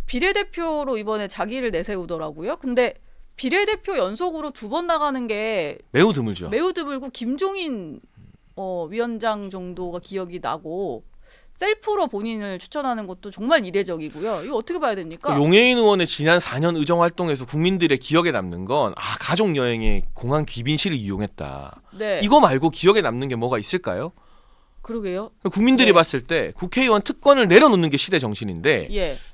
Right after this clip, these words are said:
Speaker 2: 귀빈실 사적으로 이용하는 분이 비례대표 한 번 더 하겠다고 나오는 거? "아, 귀빈실이 진짜 좋긴 좋나 보다.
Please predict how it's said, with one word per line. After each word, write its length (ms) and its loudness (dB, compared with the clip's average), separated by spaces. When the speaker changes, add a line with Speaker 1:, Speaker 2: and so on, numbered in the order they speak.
Speaker 2:
귀빈실 420 4
사적으로 460 2
이용하는 520 4
분이 200 -4
비례대표 440 0
한 100 -4
번 100 0
더 180 -6
하겠다고 360 0
나오는 380 -8
거? 200 -4
"아, 300 -4
귀빈실이 480 -4
진짜 180 -10
좋긴 360 -8
좋나 260 0
보다. 320 -6